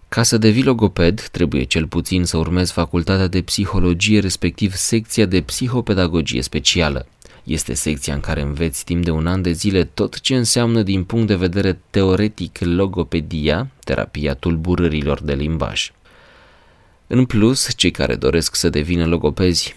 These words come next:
trebuie să înțeleagă că această profesie presupune a avea cunoștințe de biologie, de anatomie, de psihologia copilului și, desigur,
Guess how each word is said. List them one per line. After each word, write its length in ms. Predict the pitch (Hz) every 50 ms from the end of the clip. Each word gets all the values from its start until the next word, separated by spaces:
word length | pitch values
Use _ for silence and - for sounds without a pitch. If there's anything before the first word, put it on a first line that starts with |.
| - -
trebuie 260 | - - - - 98
să 100 | - 110
înțeleagă 580 | 107 104 - 107 101 107 113 113 120 120 110 107
că 140 | - -
această 420 | 95 90 - - 117 113 - - 120
profesie 520 | - - 104 95 - 120 117 - - 113
presupune 680 | - - 110 107 90 - - 95 90 - - 123 120 120
a 20 | 110
avea 180 | 104 104 110
cunoștințe 640 | 104 - 107 98 95 92 - - - 117 110 - 110
de 140 | 98 104 98
biologie, 840 | 95 101 98 95 90 92 90 85 85 80 73 69 67 73 87 110 113 110
de 120 | - - -
anatomie, 680 | - - - - - - 67 80 92 95 87 76 69 - -
de 100 | - 57
psihologia 600 | - - - 90 95 110 110 117 113 110 120 123
copilului 580 | 117 - 135 127 - 139 127 117 101 92 95 92
și, 140 | - - 95
desigur, 480 | 110 113 - - 92 82 76 73 -